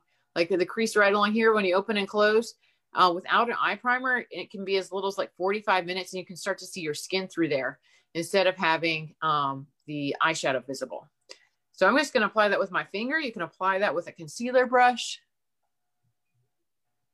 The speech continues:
And then I'm gonna do that up to the eyebrow. And then I usually put a little bit in my eyebrow. So when I put on brow powder later, it's got something to adhere to.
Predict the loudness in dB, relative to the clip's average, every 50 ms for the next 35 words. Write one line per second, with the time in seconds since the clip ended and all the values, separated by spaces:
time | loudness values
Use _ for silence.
0 | _ _ _ _ _ _ _ _ _ _ _ _ _ _ _ _ _ -12 -8 -8
1 | -4 -2 -2 0 0 0 0 0 0 0 0 0 2 4 4 2 4 2 0 0
2 | 0 -2 -2 2 4 4 4 2 2 0 0 0 0 -2 -4 -6 -6 -6 -4 -4
3 | -4 -4 -4 -6 -4 -6 -8 -6 -4 -4 -4 -4 -4 -4 -4 -4 -4 -4 -6 -8
4 | _ -10 -10 -8 -4 -2 -2 -2 0 0 -2 -2 0 0 -2 -2 -2 -4 -8 -6
5 | -6 -6 -6 -4 -4 -4 -4 -4 -2 0 2 2 2 2 0 -2 -2 -2 0 -2
6 | -4 -6 -6 -4 -4 -4 -6 -6 -8 -10 -12 -8 -8 -8 -6 -6 -10 -12 -8 -6
7 | -6 -6 -6 -6 -6 -6 -6 -6 -12 -16